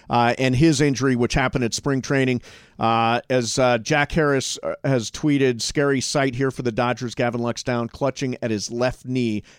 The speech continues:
after a slide into third base." Mesa in Ireland. Momo's in for John, seven ten E S P N.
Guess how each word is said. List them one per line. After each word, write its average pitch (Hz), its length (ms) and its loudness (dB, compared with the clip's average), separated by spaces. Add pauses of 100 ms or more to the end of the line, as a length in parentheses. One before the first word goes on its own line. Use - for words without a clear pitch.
after 113 320 -2
a 101 40 0
slide 107 440 -4
into 104 260 -6
third 98 360 -6
base." 101 280 -8 (200)
Mesa 240 320 4
in 214 60 4
Ireland. 190 400 4
Momo's 294 340 6
in 196 80 4
for 170 120 0
John, 214 240 4
seven 247 300 2
ten 226 200 4
E 208 100 4
S 196 160 4
P 180 200 0
N. 90 140 -6